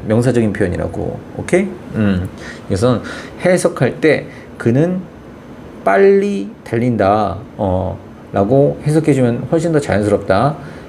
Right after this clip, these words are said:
"He'll win the race." 그가 경주에서 이길 거야. 그럼 여기서 fast는 형용사야. 빠른이라고 runner,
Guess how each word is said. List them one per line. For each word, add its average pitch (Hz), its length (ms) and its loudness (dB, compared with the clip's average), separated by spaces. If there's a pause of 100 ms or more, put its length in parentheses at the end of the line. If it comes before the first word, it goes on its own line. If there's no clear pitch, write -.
"He'll 196 500 4
win 127 220 2
the 107 120 6
race." 107 420 -2 (360)
그가 147 600 2 (100)
경주에서 143 1000 0
이길 156 580 2
거야. 90 460 0 (1000)
그럼 160 180 4
여기서 147 220 6
fast는 156 800 0 (360)
형용사야. 165 640 0 (140)
빠른이라고 107 1300 2 (360)
runner, 101 460 4